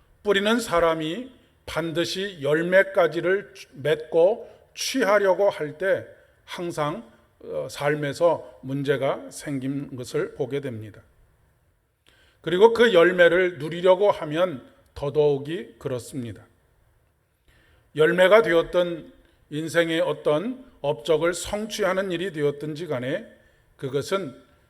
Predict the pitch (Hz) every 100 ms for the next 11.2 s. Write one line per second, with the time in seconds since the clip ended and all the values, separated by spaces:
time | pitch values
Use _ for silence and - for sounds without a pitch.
0 | _ - - 247 262 196 190 185 185 160
1 | 151 147 139 131 127 151 190 107 - _
2 | _ _ _ 131 156 226 - 135 147 156
3 | 151 151 - 175 123 151 160 107 98 _
4 | _ _ _ _ _ _ _ _ _ _
5 | _ - 151 160 180 143 - - _ _
6 | _ - 156 156 208 202 175 165 156 151
7 | 165 240 - _ _ - 151 165 175 160
8 | 151 - 175 - 139 110 - _ - -
9 | 190 190 - 185 165 160 156 196 151 156
10 | 147 170 151 - 147 - 131 135 127 151
11 | 123